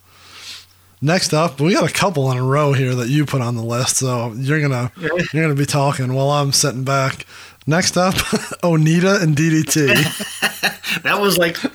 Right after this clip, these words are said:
Speaker 2: two, three days before the year ended. Um, I, that's
Speaker 1: Yeah.
Speaker 2: one of my favorite pastimes is I've always wanted to, like, watch, uh, D D T. Like, I wanna sign up and get into it, and no, no time to do it and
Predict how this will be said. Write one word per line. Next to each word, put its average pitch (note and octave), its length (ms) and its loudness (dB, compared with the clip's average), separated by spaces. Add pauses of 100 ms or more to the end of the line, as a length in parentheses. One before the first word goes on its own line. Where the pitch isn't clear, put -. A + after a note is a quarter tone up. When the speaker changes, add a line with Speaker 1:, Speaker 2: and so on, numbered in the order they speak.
(360)
Speaker 2:
two, G#3 160 0
three F3+ 200 0
days F#3 200 2
before E3+ 380 -2
the D#3+ 80 -2
year F3+ 180 2
ended. E3+ 320 0
Um, B2+ 320 -2 (640)
I, D3 200 2
that's D3 180 2
Speaker 1:
Yeah. C3+ 180 -2 (160)
Speaker 2:
one E3+ 160 0
of G3+ 60 0
my F3+ 120 2
favorite F3 340 -2
pastimes A#2 600 -2
is G#2+ 160 -8
I've G#2 220 -8
always C#3+ 340 -4
wanted B2+ 240 -6
to, B2 60 -6
like, A2 180 -10
watch, G#2 400 -6 (640)
uh, A#2 260 -8 (220)
D C#3+ 140 -6
D C3 100 -6
T. C3+ 260 -6
Like, B2 160 -6
I - 20 -10
wanna A2+ 160 -8
sign A2+ 280 -4
up A#2 200 -8
and A2+ 400 -14 (580)
get C3 100 -8
into B2+ 160 -6
it, B2 100 -4
and A#2 140 -8 (380)
no, A#2 220 -10
no A#2 120 -8
time A#2+ 220 -6
to G#2+ 80 -12
do A2 220 -8
it G#2+ 120 -8
and F#2+ 240 -12